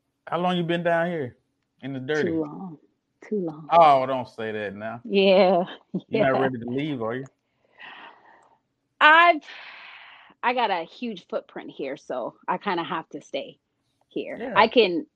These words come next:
Speaker 2: venture off eventually, but I, I won't ever leave here.
Speaker 1: Gotcha. And we
Speaker 2: Yeah.
Speaker 1: love to eat.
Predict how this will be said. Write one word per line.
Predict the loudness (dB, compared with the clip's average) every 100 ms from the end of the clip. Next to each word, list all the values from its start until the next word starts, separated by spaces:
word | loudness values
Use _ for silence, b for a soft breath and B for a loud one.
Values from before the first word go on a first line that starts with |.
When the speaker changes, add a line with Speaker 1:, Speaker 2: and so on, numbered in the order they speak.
| -4
Speaker 2:
venture | -2 0 0 0 0
off | 2 0 -4
eventually, | -10 -8 -8 -8 -10 -8
but | -6
I, | -4 -4 -2
I | -2
won't | -2 -6 -8
ever | -8 -6
leave | -4 -4 -6 -12
here. | -16 -16 -18 _ _ _ _ _ _ _ _ -18
Speaker 1:
Gotcha. | -10 -8 -8 -14 _ _
And | -10 -6
we | -4
Speaker 2:
Yeah. | 0
Speaker 1:
love | 0 -2
to | -8
eat. | -6 -8 -10